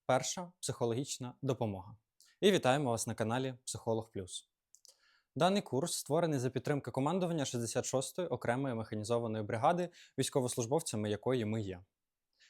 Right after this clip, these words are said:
На зв'язку начальник групи контролю бойового стресу, капітан Олександр Антоненко. У військах я з дві тисячі двадцять другого року,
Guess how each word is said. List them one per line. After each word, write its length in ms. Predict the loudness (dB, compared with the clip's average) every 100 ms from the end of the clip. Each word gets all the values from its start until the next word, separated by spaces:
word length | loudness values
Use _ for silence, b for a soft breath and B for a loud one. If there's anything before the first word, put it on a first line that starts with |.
| _
На 100 | -2
зв'язку 560 | 0 -2 2 2 2 0
начальник 460 | -2 2 2 2 -4
групи 220 | -4 -4
контролю 400 | -6 0 0 2
бойового 360 | 0 0 -2
стресу, 560 | -4 2 2 2 -4 -8 -12 _ _
капітан 540 | -4 -2 0 0 -2 -8 _ _ _ 2
Олександр 500 | 2 2 0 0 -2
Антоненко. 560 | -2 -6 -6 -14 -20 _ _ _ _ b b b b b _
У 100 | 2
військах 420 | 2 2 0 4
я 180 | 4 4
з 240 | 2 0
дві 120 | 2 0
тисячі 360 | -2 -4 -4
двадцять 300 | 0 0 0
другого 400 | 2 4 4 4
року, 480 | 4 2 0 -2